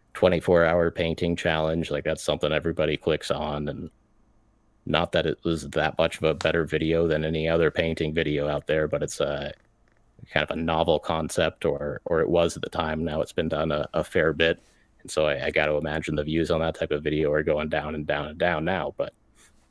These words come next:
um, yeah, and, and it was a good opportunity to get,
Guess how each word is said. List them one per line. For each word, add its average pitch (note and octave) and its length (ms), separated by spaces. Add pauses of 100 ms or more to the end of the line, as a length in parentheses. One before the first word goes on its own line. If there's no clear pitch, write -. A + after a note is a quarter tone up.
(100)
um, E2 600 (1040)
yeah, C3+ 200
and, E2+ 200
and F2 140
it F2 140
was G#2 180
a G2 60
good F2+ 180
opportunity F#2 640
to D#2+ 160
get, E2 300